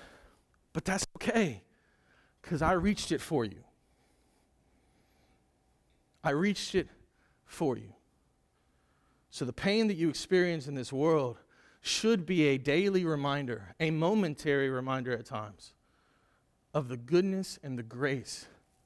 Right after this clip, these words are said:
of Jesus. When you go through difficulty and it feels like a literal hell, remember that every moment is being used by God to urge you to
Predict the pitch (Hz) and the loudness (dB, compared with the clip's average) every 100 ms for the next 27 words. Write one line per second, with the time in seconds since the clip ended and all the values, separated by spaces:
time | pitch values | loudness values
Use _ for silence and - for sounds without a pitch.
0 | _ - 113 120 120 101 98 - - _ | _ -14 -10 -6 -6 -8 -14 -20 -20 _
1 | _ _ _ _ _ _ _ _ _ _ | _ _ _ _ _ _ _ _ _ _
2 | _ _ 139 156 196 151 180 190 - 180 | _ _ -2 2 2 4 6 6 4 -2
3 | 147 165 147 147 131 139 156 175 160 - | 2 0 0 -4 -4 0 0 0 -4 -2
4 | 185 185 185 151 131 139 127 143 190 185 | 2 4 4 2 -2 0 0 6 6 6
5 | 170 160 131 135 117 107 - - - 143 | 2 0 0 0 2 -2 -10 -20 -8 -2
6 | 143 185 208 202 170 131 - 170 214 233 | 4 4 6 4 4 0 -4 0 2 4
7 | 226 180 147 110 - - _ _ _ _ | 4 4 2 -4 -12 -20 _ _ _ _
8 | _ 143 131 165 156 139 160 208 202 190 | _ -4 0 0 0 0 4 6 6 4
9 | 160 - - _ 143 135 135 143 120 113 | 0 -4 -14 _ 2 2 4 4 4 2
10 | - - - - - - 165 185 208 202 | -6 -20 -20 -12 -12 -6 4 8 8 6
11 | 147 147 143 131 - | 2 -4 -4 -4 -8